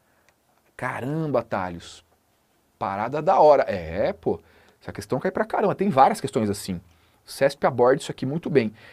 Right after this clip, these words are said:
Se ela tivesse falado que as fundações públicas são de direito público, como assim, se fosse a regra, aí estaria errado. Mas ela falou especificamente daquelas que são de direito público, sacou? Daquelas que são espécies de autarquia, autarquia,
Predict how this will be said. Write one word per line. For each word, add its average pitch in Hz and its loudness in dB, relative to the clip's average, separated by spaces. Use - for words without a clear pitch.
Se - -2
ela 240 8
tivesse 240 0
falado 123 6
que 123 0
as - -8
fundações 180 -2
públicas 113 -2
são 254 2
de 147 4
direito 110 0
público, 131 2
como 131 0
assim, 123 -4
se - -12
fosse - -4
a 90 -2
regra, 139 2
aí 90 -6
estaria 101 -8
errado. 165 -4
Mas 131 -2
ela 180 6
falou 196 10
especificamente 208 0
daquelas 247 8
que 214 -4
são 202 2
de 160 0
direito 143 0
público, 110 0
sacou? 208 8
Daquelas 180 2
que - -20
são 170 0
espécies 135 2
de 143 2
autarquia, 214 4
autarquia, 254 4